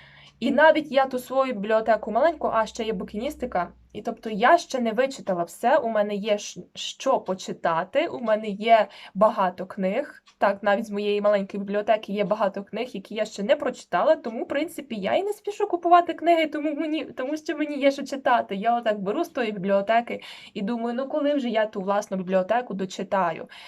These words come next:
Так, я люблю дочитувати, тобто я і читати те, що я купую, тобто просто купити, аби воно стояло, і я на нього дивилась, на цю гарну книжку, ні, так не проходить. Я люблю купувати і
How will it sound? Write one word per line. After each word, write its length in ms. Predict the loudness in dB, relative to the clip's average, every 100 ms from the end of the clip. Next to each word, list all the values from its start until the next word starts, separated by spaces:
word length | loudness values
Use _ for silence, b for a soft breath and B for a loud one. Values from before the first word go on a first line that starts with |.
| B 2
Так, 280 | 2 2
я 140 | 2 2
люблю 260 | 2 -2
дочитувати, 680 | -4 -4 -4 -6 -6 -8 -10
тобто 300 | -10 -10 -6
я 340 | 0 6 6 4 B B B B B -8
і 140 | -4
читати 600 | -4 -4 0 4 4 4
те, 180 | 0 0
що 160 | 0 -2
я 140 | -2
купую, 600 | -2 -6 -2 0 0 -2
тобто 260 | -4 -6 -2
просто 380 | 4 4 4 -8
купити, 600 | -8 -2 0 0 2 2
аби 200 | 2 0
воно 240 | -2 0 -2
стояло, 600 | -4 -4 2 4 4 4
і 60 | 0
я 160 | 0
на 100 | 0
нього 360 | 0 0 0 0
дивилась, 500 | -4 -2 2 2 2
на 100 | -4
цю 160 | -4 -2
гарну 300 | -2 -2 -6
книжку, 480 | -4 -4 -4 -8
ні, 160 | -4 -4 -6 -14 _ -4
так 220 | -4 -6
не 80 | -10
проходить. 640 | -10 -2 0 0 -4 -16 B B B B B
Я 480 | 0 6 8 8 4
люблю 600 | 0 0 2 0 0 -10
купувати 800 | -10 -10 -4 4 6 6 4 0 -2
і 380 | -4 2 4